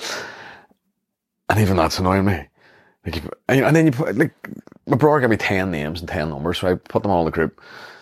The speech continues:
sent the message. Four of them didn't even bother to reply. Four of them still have not, and that's a month ago, four of them still not replied. They go, "Oh yeah, we can go, look." It's fucking ridiculous. So it is. And that's actually, believe it or not, that's the number I use for the show. If you wanna contact the show,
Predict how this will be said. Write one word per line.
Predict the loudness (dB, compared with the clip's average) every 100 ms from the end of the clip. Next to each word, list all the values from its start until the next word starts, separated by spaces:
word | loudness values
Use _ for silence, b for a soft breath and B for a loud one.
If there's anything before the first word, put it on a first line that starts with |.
| B _
sent | -2 0
the | 0
message. | -4 -4 -4 -6 b b b
Four | 0 4
of | 6
them | 6
didn't | 4
even | 2 4
bother | 4 4
to |
reply. | 2 2 0 0 -4
Four | 0 4
of | 4
them | 2
still | 0 2 0
have | -2
not, | -2
and | 0
that's | 0 2
a |
month | -2 0
ago, | -2
four | 2 2
of |
them | 2
still | 0 0
not | 0
replied. | 0 0 2
They | 2
go, | 2 2
"Oh | 2
yeah, | 2
we | 2 0
can | 0
go, | 0
look." | 2 0 _ B B B _ _ _ -20 _
It's | -12
fucking | -4 0
ridiculous. | 2 2 2 -2 -4 B B B B B B B B _ _ -20 _ _ _ -16 -12
So | -6 0 2
it |
is. | 2 0 0
And | 2
that's | 4
actually, | 4 4 2
believe | 4 4 4
it |
or | 2
not, | 2
that's | 2 2
the | 0
number | 0 0
I | -2
use | 0 0 -2 -6 B B B B B B B B B B _ _ -20 _ _ -20 _ -20 _
for | -2 0
the | 2
show. | 2 4 2
If | -2 -2
you |
wanna | 2 2
contact | 2 0 0 -2 -2
the | -4
show, | 0 4 4 4